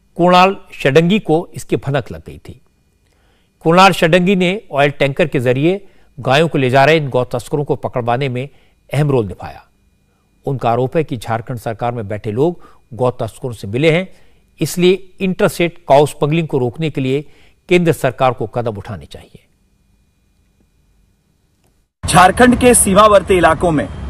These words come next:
Speaker 2: बंगाल और उड़ीसा से सटे इलाकों में गौ तस्करी का खेल लगभग दो सालों से ज्यादा समय से बेतहाशा चालू है। कई बार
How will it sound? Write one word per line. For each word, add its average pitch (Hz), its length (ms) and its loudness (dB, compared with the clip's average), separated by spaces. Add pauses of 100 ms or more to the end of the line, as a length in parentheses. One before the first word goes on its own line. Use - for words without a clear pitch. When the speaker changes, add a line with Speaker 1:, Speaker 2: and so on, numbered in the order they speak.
(360)
Speaker 2:
बंगाल 180 400 4
और 196 120 0
उड़ीसा 170 420 2
से 185 140 -2
सटे 165 320 -2
इलाकों 165 400 0
में 190 240 -4 (360)
गौ 196 160 6
तस्करी 190 480 -2
का 165 160 2
खेल 156 340 -2 (920)
लगभग 185 320 4
दो 202 260 4
सालों 196 300 2
से 196 180 -4
ज्यादा 165 320 4
समय 165 300 -2
से 202 220 -4 (680)
बेतहाशा 196 640 4
चालू 131 300 0
है। 104 140 -10 (920)
कई 196 180 2
बार 208 300 4